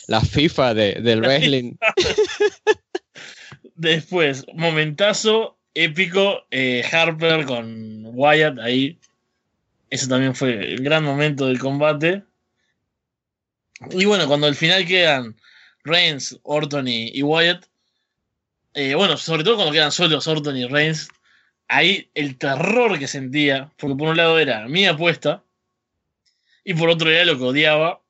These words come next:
Speaker 2: O sea, no, no que odie a Reigns, pero odiaba que ganara eso.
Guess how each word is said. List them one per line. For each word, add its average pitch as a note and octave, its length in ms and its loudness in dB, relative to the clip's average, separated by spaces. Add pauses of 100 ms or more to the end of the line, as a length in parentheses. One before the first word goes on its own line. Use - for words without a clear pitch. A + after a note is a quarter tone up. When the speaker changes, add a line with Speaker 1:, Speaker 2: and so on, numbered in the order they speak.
(840)
Speaker 2:
O - 20 -20
sea, C3 180 -6
no, F3+ 220 0
no G3+ 120 2
que G#3+ 120 2
odie F#3+ 180 4
a C#3 60 2
Reigns, E3 280 0
pero C3+ 220 -4
odiaba C#3+ 320 0
que C3+ 80 -6
ganara B2 440 0
eso. E3+ 300 -4